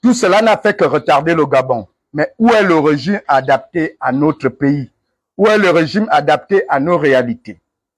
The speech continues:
Depuis la première élection pluraliste de mille neuf cent cinquante-neuf au Gabon, nous assistons à des mascarades électorales. Toutes les élections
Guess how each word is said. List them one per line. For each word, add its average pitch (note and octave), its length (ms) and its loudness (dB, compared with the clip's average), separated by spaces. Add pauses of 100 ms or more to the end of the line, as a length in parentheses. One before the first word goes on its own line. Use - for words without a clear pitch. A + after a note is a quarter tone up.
(380)
Depuis D3+ 300 0
la A3+ 140 0
première G#3 300 2
élection F#3 340 0
pluraliste D#3+ 500 0
de D3 100 2
mille D#3+ 140 -4
neuf F#3 140 -2
cent F3+ 120 -2
cinquante-neuf C#3+ 680 -4
au B2 60 -2
Gabon, B2 360 0 (380)
nous G#3 180 2
assistons E3+ 640 -2
à C#3+ 100 0
des C3+ 100 0
mascarades C#3+ 800 0
électorales. A#2+ 640 -4 (580)
Toutes A#3+ 160 2
les E3+ 220 0
élections D#3+ 420 0